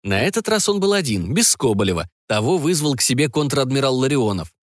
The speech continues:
На Кузнецове проходило штабное совещание. Готовилось занятие Шипкинского перевала и выход русской армии к границам Югороссии. Вообще, на юге вскоре должны произойти важные события, которые кардинально изменят расстановку сил в Европе,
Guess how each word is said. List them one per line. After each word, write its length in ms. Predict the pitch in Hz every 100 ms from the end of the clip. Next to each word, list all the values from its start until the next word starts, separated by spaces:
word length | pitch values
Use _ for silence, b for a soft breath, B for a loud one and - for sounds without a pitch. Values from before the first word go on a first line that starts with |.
| _ -
На 120 | 110
Кузнецове 640 | 104 104 101 - 208 196 107
проходило 480 | 123 160 160 165
штабное 420 | 147 165 156 151 127
совещание. 760 | 156 165 - 120 101 85 82 - _ _
Готовилось 580 | - 120 214 226 165 135
занятие 460 | 110 120 185 - 120
Шипкинского 640 | - 170 143 127 - 120
перевала 460 | 104 117 123 214 131
и 180 | 107 123
выход 300 | 214 - 147
русской 340 | 175 - 120
армии 360 | 139 220 196 180
к 40 |
границам 480 | 139 139 147 131 135
Югороссии. 760 | 131 127 123 113 98 - 85 - _ _ -
Вообще, 480 | 101 98 - -
на 160 | 208 117
юге 300 | 135 220 127
вскоре 340 | 101 - 233
должны 360 | 175 139 123 196
произойти 520 | 160 151 135 143 196
важные 400 | 135 175 156 185
события, 600 | 180 208 160 123 101 87 B B
которые 360 | - 113 143 131
кардинально 800 | - 131 113 117 127 196 175 151
изменят 480 | 117 117 160 151 120
расстановку 560 | 120 - 123 143 -
сил 240 | 127 - 127
в 40 |
Европе, 580 | 110 110 214 226 104 87